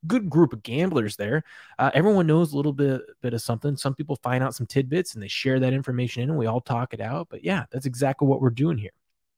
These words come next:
But yeah, college basketball has been kicking my ass. Now, there is a difference. People be like, "Well, if you're that bad at college basketball right now, why should we follow you on March Madness?"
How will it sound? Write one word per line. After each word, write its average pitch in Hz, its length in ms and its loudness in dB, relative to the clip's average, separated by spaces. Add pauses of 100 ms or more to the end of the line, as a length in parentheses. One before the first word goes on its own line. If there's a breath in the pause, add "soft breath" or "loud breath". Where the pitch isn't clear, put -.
(960 loud breath)
But 127 100 -10
yeah, 120 140 -2
college 123 320 0
basketball 113 320 2
has 104 80 -8
been 92 160 -10
kicking 165 320 2
my 131 200 4
ass. 123 200 0 (240 loud breath)
Now, 160 100 6
there 190 160 8
is 269 220 -2
a 339 40 4
difference. 135 420 -2
People 160 200 2
be 147 80 0
like, 135 160 2
"Well, 139 140 6
if 117 120 0
you're 139 100 4
that 127 200 6
bad 117 160 6
at 101 80 -2
college 110 320 2
basketball 120 380 2
right 107 140 -2
now, 107 180 2
why 110 180 2
should 110 180 -4
we 107 200 0 (400 loud breath)
follow 117 180 10
you 110 240 6
on 104 220 -2 (560)
March 117 260 4
Madness?" 117 400 -2